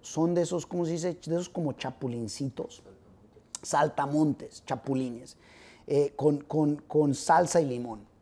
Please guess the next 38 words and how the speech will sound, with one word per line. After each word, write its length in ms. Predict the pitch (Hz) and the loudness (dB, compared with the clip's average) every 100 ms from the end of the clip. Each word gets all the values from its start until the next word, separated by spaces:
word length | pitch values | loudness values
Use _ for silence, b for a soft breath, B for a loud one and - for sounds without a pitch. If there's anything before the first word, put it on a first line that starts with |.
| _ | _
¿ok? 100 | 117 143 156 | -4 -2 2
Eso 220 | 156 165 | 2 4
sí 100 | 160 | 6
los 180 | 175 160 | 8 8
he 60 | |
probado. 380 | 165 151 123 120 B B | 6 4 0 -2 B B
Y 60 | - | 0
eso 120 | 226 | 2
es 80 | 262 | 4
porque... 420 | 247 190 185 175 - B B B - | 2 2 2 0 -2 B B B 0
Eh, 160 | 170 175 | 0 2
eh, 220 | 170 175 | -2 -2
eh, 260 | - 170 170 | 0 0 0
tenemos, 580 | - 175 208 214 190 - | 0 2 4 2 0 -2
este, 760 | 185 143 - 170 156 156 156 | -4 -4 -4 0 0 0 -2
eh, 60 | 156 | -2
a-, 380 | 160 147 - 156 | -2 -4 -4 -2
amistades 720 | 160 143 - 175 185 180 - | 0 0 4 6 6 0 -2
que 140 | - | -2
s-, 340 | 143 - - 139 | -2 -2 -4 -4
eh, 20 | |
son 280 | 127 165 165 | 0 0 4
de 100 | 165 | 2
Oaxaca 680 | 143 131 - 143 - - - _ B B B | 2 -6 -2 -2 -2 -6 -8 _ B B B
y 140 | 160 | -4
creo 260 | 147 175 180 | 2 4 4
que 80 | 185 | 4
es 140 | 165 | 4
muy 320 | 160 165 175 | 4 4 2
típico 600 | 147 - 220 - 135 - | 0 -2 -2 -2 -4 -6
para 300 | 123 143 127 | -6 -4 -2
ellos 460 | 123 113 110 - - B B - | -4 -6 -12 -18 -20 B B -2
el 220 | 143 135 | -2 0
comer 400 | 143 135 151 143 | 0 2 2 0
saltamontes 1000 | - 127 123 123 139 214 - 110 - - | -4 -6 -4 -4 -2 -4 -6 -14 -16 -8
y, 240 | 135 131 135 | -4 -2 -4
y 260 | 135 135 | -8 -8
específicamente, 1080 | 127 - 143 - 151 165 151 143 147 165 151 | -10 -6 -6 -4 -4 0 0 0 0 0 0